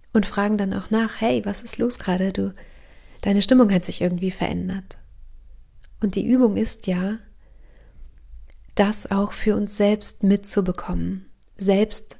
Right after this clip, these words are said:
aufmerksam zu sein. Und das kann man wirklich üben. Und das ist ein tägliches Üben und ein Dranbleiben. Und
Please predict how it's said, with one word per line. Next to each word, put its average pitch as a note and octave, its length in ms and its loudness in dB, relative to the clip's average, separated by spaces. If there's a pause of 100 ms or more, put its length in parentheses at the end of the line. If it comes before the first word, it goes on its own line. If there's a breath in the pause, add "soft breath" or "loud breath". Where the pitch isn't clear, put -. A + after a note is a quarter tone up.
(120)
aufmerksam F#3 880 -2
zu - 180 -4
sein. F#3+ 560 -6 (960 soft breath)
Und G#3 160 4
das A3+ 260 4
kann G3+ 240 -2
man G#3 280 2
wirklich G3+ 520 0
üben. F#3+ 420 2 (640)
Und G3+ 120 6
das G3 120 6
ist G3 160 0
ein F#3 140 4
tägliches G#3+ 600 2
Üben G3+ 360 0
und G3 180 -2
ein F3+ 140 0
Dranbleiben. F3+ 840 0 (2250 loud breath)
Und G3 640 6